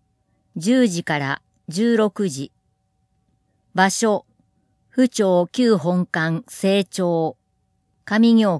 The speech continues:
区。問い合わせ先、林業振興課。電話、零七五四一四の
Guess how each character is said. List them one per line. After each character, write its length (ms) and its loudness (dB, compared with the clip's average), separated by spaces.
区。 220 -14
問 240 2
い 40 4
合 100 6
わ 100 4
せ 160 -4
先、 480 -6
林 300 8
業 260 4
振 320 2
興 320 0
課。 280 -4
電 320 2
話、 260 0
零 220 2
七 340 2
五 320 -6
四 300 4
一 280 0
四 320 0
の 200 -4